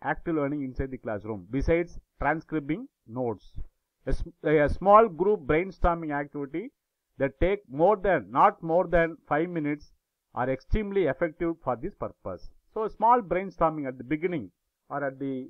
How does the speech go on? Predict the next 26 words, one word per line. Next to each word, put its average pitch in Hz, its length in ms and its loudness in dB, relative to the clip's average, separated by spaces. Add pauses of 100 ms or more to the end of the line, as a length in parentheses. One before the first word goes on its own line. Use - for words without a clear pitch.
end 165 300 -2 (200)
or 139 120 -4
in 151 200 -4
between 160 500 -2 (480)
will 139 160 -6
help 175 240 0
the 180 100 2
student 156 360 0
to 127 140 -4
think 233 240 0
about 147 320 0 (100)
what 139 260 0
they 135 80 0
have 131 240 -2
studied. 104 440 -2 (3250)
Assign 240 360 10
some 185 280 2
drill 220 240 4
exercise 185 580 2 (240)
to 143 80 0
provide 170 540 2
practice 180 600 0 (1080)
in 151 120 0
the 147 120 6
basic 190 420 6
methods 170 480 2